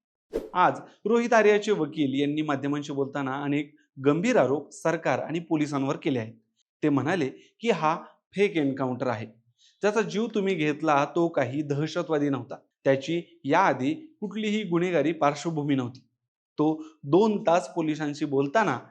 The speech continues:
त्याची जी मागणी होती, त्याचे पैसे मिळावे, ते मिळवून देऊ असा विश्वास त्याला दिला गेला असता, तर तो सरेंडर झाला असता. तो जर मनोरुग्ण आहे असं मीडियाला सांगितलं गेलं, तर मग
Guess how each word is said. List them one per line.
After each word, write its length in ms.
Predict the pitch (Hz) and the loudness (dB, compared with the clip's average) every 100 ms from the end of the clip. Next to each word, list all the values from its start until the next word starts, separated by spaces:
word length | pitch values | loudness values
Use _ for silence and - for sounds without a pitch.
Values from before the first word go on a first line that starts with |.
| _ _ - | _ _ 2
त्याची 240 | 208 214 208 | 2 2 -6
जी 200 | 180 202 | -4 -4
मागणी 440 | 156 143 151 240 | 0 -2 0 0
होती, 640 | 190 143 113 151 156 - _ | 0 -2 -4 -6 -6 -14 _
त्याचे 220 | 160 156 165 | -6 -4 -4
पैसे 400 | - 139 143 240 | 0 -2 0 2
मिळावे, 380 | 190 139 127 131 - _ - | 4 4 2 -6 -14 _ -6
ते 40 | |
मिळवून 500 | 226 165 160 247 262 | -2 0 2 2 4
देऊ 280 | 202 170 180 - - | 6 4 4 -6 -12
असा 180 | 160 185 | -2 0
विश्वास 580 | 160 165 - 175 147 - | 2 -2 0 2 2 0
त्याला 280 | - 156 156 | 0 2 2
दिला 280 | 143 208 | 4 4
गेला 240 | 254 214 151 | 4 6 4
असता, 300 | 151 160 127 - _ _ - | 4 0 0 -2 _ _ -2
तर 140 | 196 | 0
तो 400 | 175 147 147 143 - | 0 0 -2 -4 -10
सरेंडर 460 | - 214 190 147 | 2 4 6 4
झाला 260 | 131 120 123 | 0 -2 -2
असता. 200 | 120 - - _ 202 | -4 -8 -20 _ 4
तो 140 | 214 147 | 4 4
जर 160 | 147 | 0
मनोरुग्ण 460 | 151 143 147 139 143 | 2 0 0 0 -2
आहे 360 | 135 156 147 123 - | -2 -2 -2 -4 -12
असं 180 | 139 151 | -6 -2
मीडियाला 360 | 143 143 139 135 | 2 2 2 0
सांगितलं 480 | 139 156 202 233 190 | -2 -2 0 -2 2
गेलं, 220 | 143 135 - - - | 0 -2 -12 -20 6
तर 140 | 240 254 | 10 10
मग 280 | 190 180 | 8 0